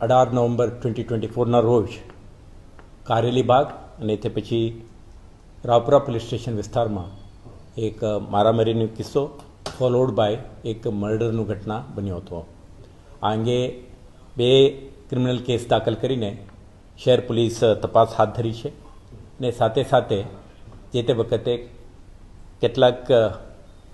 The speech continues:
પોલીસ અધિકારીઓ વિરુદ્ધમાં પણ આક્ષેપ થયો હતો.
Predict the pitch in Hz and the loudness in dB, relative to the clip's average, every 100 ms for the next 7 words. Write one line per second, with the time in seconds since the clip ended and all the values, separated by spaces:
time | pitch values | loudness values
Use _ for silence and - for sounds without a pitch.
0 | - - - - 135 143 139 131 117 117 | -20 -20 -20 -2 2 2 2 -2 0 0
1 | 117 113 110 110 113 107 113 104 87 - | 0 0 -2 -4 -4 -4 -4 -6 -8 -14
2 | - - - 104 98 - 110 110 - - | -20 -20 -6 -6 -6 -2 -2 -2 -12 -18
3 | - - 110 98 92 90 | -20 -6 -2 0 -2 -4